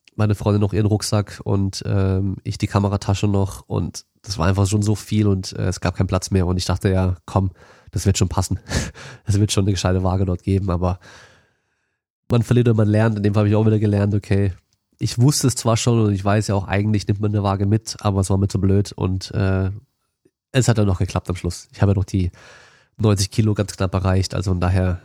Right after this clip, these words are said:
nochmal Glück gehabt, aber hätte auch anders laufen können. Aber ja, wie gesagt,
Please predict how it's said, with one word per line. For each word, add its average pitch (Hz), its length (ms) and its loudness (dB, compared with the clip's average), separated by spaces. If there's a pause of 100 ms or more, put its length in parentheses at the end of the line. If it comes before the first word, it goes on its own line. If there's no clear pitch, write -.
(100)
nochmal 110 220 2
Glück 113 200 2
gehabt, 110 320 0
aber 92 460 0
hätte 107 220 2
auch 87 140 -4
anders 98 220 0
laufen 98 240 -2
können. 98 320 0 (1040)
Aber 85 260 -2
ja, 80 220 -4
wie 131 100 4
gesagt, 95 300 2